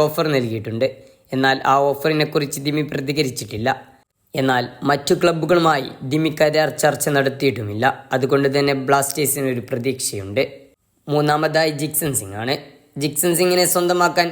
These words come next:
ഈസ്റ്റ് ബംഗാളും മോഹൻ ബഗാനും രംഗത്തുണ്ടായിരുന്നു. റിപ്പോർട്ടുകൾ പ്രകാരം മോഹൻ ബഗാൻ രണ്ട് കോടിയോളം രൂപ നൽകിയാണ് ജിക്സന് വേണ്ടി ഓഫർ ചെയ്തിരിക്കുന്നത്. കൊൽക്കത്തൻ മാധ്യമ പ്രവർത്തകനായ സോഹൻ പോർട്ടറാണ് ഈ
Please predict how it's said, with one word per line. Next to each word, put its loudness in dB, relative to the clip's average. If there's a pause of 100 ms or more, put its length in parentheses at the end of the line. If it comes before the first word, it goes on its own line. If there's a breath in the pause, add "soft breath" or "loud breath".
ഈസ്റ്റ് -2
ബംഗാളും 2
മോഹൻ 0
ബഗാനും 2
രംഗത്തുണ്ടായിരുന്നു. -2 (440)
റിപ്പോർട്ടുകൾ 2
പ്രകാരം 2 (320)
മോഹൻ 2
ബഗാൻ 2 (100)
രണ്ട് 0
കോടിയോളം 4
രൂപ -2
നൽകിയാണ് 0 (460)
ജിക്സന് 0
വേണ്ടി 2 (120)
ഓഫർ 0
ചെയ്തിരിക്കുന്നത്. -4 (920)
കൊൽക്കത്തൻ 0
മാധ്യമ 2 (120)
പ്രവർത്തകനായ 2 (360)
സോഹൻ 2 (100)
പോർട്ടറാണ് 2 (200)
ഈ 0